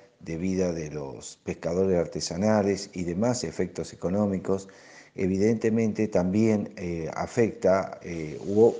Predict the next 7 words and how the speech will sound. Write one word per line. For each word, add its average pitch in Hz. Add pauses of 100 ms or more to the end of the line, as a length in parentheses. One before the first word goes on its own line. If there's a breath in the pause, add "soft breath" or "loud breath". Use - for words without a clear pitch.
u 143
obstaculiza 98 (460 loud breath)
el 92
proveimiento 98
de 90
agua 95
potable, 98